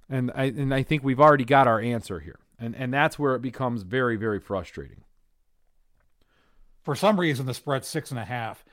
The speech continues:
Speaker 2: And you said this coming in before we started <laughs> recording, it's to entice bettors. Well, of course this is gonna entice bettors. There's no way the <laughs> Dolphins are gonna w-, win by less than a touchdown. So jump on this while you can at DraftKings,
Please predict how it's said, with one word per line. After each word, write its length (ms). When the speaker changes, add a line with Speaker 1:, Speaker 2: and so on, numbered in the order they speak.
Speaker 2:
And 160
you 200
said 320
this 220
coming 320
in 340
before 280
we 80
started 400
<laughs> 40
recording, 640
it's 200
to 140
entice 380
bettors. 560
Well, 180
of 100
course 280
this 120
is 120
gonna 240
entice 360
bettors. 520
There's 240
no 320
way 340
the 140
<laughs> 100
Dolphins 580
are 120
gonna 240
w-, 180
win 300
by 180
less 300
than 140
a 60
touchdown. 720
So 520
jump 320
on 160
this 220
while 220
you 120
can 280
at 100
DraftKings, 680